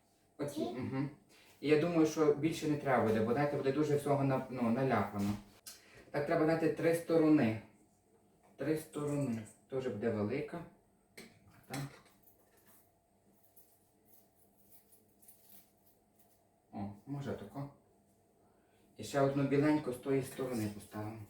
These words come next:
Speaker 1: Я взагалі-то, чесно кажучи, в першочергово планував робити відразу вже суто таку, знаєте, червону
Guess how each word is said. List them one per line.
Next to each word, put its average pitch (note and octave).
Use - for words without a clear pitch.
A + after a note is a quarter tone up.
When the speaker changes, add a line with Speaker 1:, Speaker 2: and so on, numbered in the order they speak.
Speaker 1:
Я E3+
взагалі-то, G3
чесно G3+
кажучи, F3+
в G3+
першочергово F#3
планував D#3+
робити F3+
відразу D#3+
вже D#3
суто E3
таку, D#3+
знаєте, D#3+
червону C3+